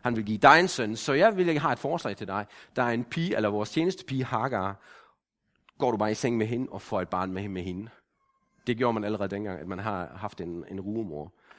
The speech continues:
Det var ikke noget usædvanligt. Og jeg ved ikke, om Abraham har været begejstret for den tanke, og tænkt, "Okay, det kan jo også være en mulighed." Jeg ved ikke, hvor lang tid diskussionen gik, men det ender med,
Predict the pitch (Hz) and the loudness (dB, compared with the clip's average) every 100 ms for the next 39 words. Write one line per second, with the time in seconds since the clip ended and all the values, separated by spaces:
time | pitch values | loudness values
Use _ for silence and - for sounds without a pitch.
0 | _ 143 120 95 101 92 80 _ - 135 | _ -2 0 0 0 -6 -8 _ -14 -10
1 | - 73 55 52 - _ _ _ _ _ | -10 -10 -14 -16 -20 _ _ _ _ _
2 | - - - - - _ _ _ 143 185 | -20 -20 -20 -20 -20 _ _ _ 4 6
3 | 247 202 180 - 180 202 170 165 131 131 | 6 6 6 4 4 6 6 6 4 4
4 | 123 113 165 - 165 151 139 147 139 143 | 4 6 6 6 0 0 2 2 2 0
5 | 117 123 117 123 - 123 139 - 147 - | 0 -2 -2 -2 -2 -4 -4 -8 -8 -6
6 | 117 82 101 170 131 117 123 123 110 117 | -4 -2 -4 -2 -2 0 -2 0 -2 -4
7 | 110 - 123 139 135 131 110 120 120 113 | -10 -8 -4 0 0 0 -2 -2 -4 -10
8 | 127 113 - 180 147 113 123 - - - | -10 -8 -2 0 0 -2 -4 -8 -20 0
9 | 147 156 180 - - 220 254 240 147 139 | 2 2 -2 -2 2 4 4 4 4 4